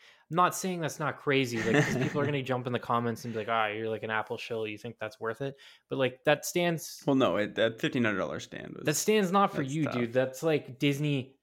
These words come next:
Speaker 1: buys ten thousand of those monitors, and then they also buy, like, ten thousand stands. Like, that's just, like, a blip on the dot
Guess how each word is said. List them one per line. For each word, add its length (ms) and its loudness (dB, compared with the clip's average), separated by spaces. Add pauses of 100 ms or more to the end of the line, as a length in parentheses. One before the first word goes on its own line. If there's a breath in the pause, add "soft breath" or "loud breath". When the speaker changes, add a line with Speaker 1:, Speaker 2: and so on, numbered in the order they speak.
(140)
Speaker 1:
buys 580 4 (300)
ten 260 0
thousand 360 4
of 100 -2
those 220 2
monitors, 580 0
and 160 -4
then 100 0
they 80 0
also 680 2 (160)
buy, 300 0
like, 400 0 (280)
ten 240 -4
thousand 380 0
stands. 600 -8
Like, 200 -6 (120)
that's 220 -4
just, 240 -6
like, 140 -6
a 60 -6
blip 400 -4
on 100 -4
the 80 -4
dot 380 -4